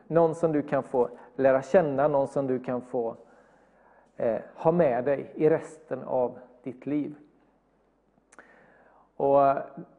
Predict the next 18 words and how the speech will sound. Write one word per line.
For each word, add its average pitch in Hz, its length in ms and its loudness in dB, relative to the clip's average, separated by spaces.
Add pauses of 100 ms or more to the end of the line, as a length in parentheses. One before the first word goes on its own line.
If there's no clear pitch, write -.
(260)
jag 170 160 0
skulle 220 180 2
bara 220 180 8
vilja, 202 320 8
om 180 160 4
du, 170 240 4
om 165 120 -4
det 170 80 0
känns 165 360 0
naturligt 160 460 0
för 190 60 2
dig 156 140 6
där 151 120 6
du 143 100 6
är, 170 220 4 (1200)
be 135 80 2
gärna 143 280 4
med 147 340 0